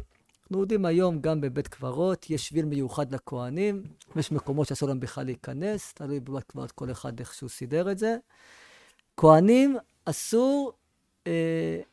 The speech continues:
להיטמא למתים, חוץ משבעה קרובי משפחה, זה אשתו, אבא, אמא, בן, בת, אח ואחות,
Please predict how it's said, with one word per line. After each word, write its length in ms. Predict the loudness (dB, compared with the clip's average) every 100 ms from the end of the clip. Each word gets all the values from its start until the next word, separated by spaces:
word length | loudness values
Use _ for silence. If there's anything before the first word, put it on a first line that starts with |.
| -2
להיטמא 460 | 4 6 8 6 8
למתים, 540 | 6 4 0 -4 -8 -8 _ _ -20 _
חוץ 500 | -2 4 6 4 0
משבעה 1120 | -2 2 2 0 -6 _ -8 -2 -2 2 2 2
קרובי 440 | 0 -2 0 -2
משפחה, 800 | -4 -8 -10 -10 -6 -2 0 -2 -6 _ _ _ _ _ -6
זה 220 | -2 -2
אשתו, 580 | -2 0 4 4 2 -8 _ _ _ -10
אבא, 280 | -6 -6 -6
אמא, 520 | -6 -4 -2 0 0 -2 _ _
בן, 320 | -4 2 4 2 -2 -10 -2
בת, 440 | 0 0 -4 -18 -20 _ _ _ _ _ _ _ 2
אח 260 | 6 6 4
ואחות, 720 | -2 -2 -4 -2 0 0 -8